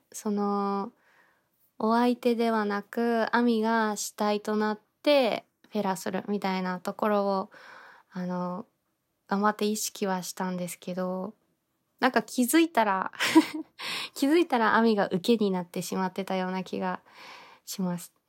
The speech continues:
<laughs> えっと、そもそもアミね、あの、ベロが感じるので、その、フェラしてるだけで興奮しちゃうっていうのがあるんですけど、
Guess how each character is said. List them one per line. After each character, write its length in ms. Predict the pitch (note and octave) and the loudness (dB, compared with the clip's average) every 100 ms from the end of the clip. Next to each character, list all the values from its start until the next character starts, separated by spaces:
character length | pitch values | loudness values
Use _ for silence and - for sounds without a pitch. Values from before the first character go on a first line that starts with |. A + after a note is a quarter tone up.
| - | -6
<laughs> 1300 | G3 F3+ F#3+ - _ - C4 - D4+ C4+ C4 - - | -4 -2 -6 -6 _ -10 -8 -6 -6 -8 -12 -12 -6
え 80 | |
っ 60 | G3+ - | -6 -2
と、 260 | G3+ F#3+ - _ _ _ _ _ _ _ _ _ _ _ - | -2 -2 -4 _ _ _ _ _ _ _ _ _ _ _ -6
そ 160 | - | 2
も 140 | B3 C#4+ | 2 4
そ 140 | D#4+ | 4
も 140 | D#4 | 6
ア 120 | D4 D4+ | 6 6
ミ 160 | C4+ | 4
ね、 220 | G#3 G3 | 2 2
あ 180 | F#3 F#3 | 0 0
の、 520 | F#3 F#3+ F#3 F#3 F#3 - _ _ | 0 2 2 2 -2 -8 _ _
ベ 140 | G#3+ C#4+ | 4 6
ロ 160 | C4 | 6
が 160 | G#3 F3+ | 2 -2
感 340 | - G3+ G#3 | 2 2 4
じ 160 | G3+ G3+ | 2 2
る 640 | G3+ G3+ G3+ G3 G3 F#3+ - _ _ _ _ _ _ _ | 4 4 4 2 0 -2 -8 _ _ _ _ _ _ _
の 140 | F#3+ F#3 | -2 0
で、 400 | G3+ G#3 F#3 F3+ A3+ | 2 2 0 -4 -10
そ 160 | - G3+ | -6 -2
の、 360 | F#3+ F#3 F#3 G#3+ | 0 0 -2 -8
フ 120 | - D#4+ | -2 2
ェ 40 | |
ラ 160 | F4 A#3 | 2 2
し 60 | |
て 160 | - A3 | 0 2
る 140 | G#3+ | 2
だ 140 | G#3+ G#3 | 2 2
け 160 | A3+ | 2
で 360 | G#3 G3+ F#3 F3 | 2 2 2 0
興 180 | - G#3+ | 0 0
奮 220 | G3+ G#3+ | 2 0
し 60 | G3+ | 0
ち 120 | - | 0
ゃ 120 | G#3 | 2
う 20 | G3+ | 2
っ 40 | |
て 140 | G3+ | 0
い 60 | G3 | 0
う 40 | |
の 120 | F#3+ F#3 | 0 2
が 300 | F#3 F#3 - - - - - - _ _ _ | 2 2 -2 -14 -18 -18 -20 -20 _ _ _
あ 80 | G3+ | 0
る 140 | G#3+ | 2
ん 60 | G3 | 2
で 120 | F#3 | -4
す 80 | - | -8
け 160 | F3+ | -6
ど、 440 | F3+ F3+ F3 E3+ | -4 -2 -2 -4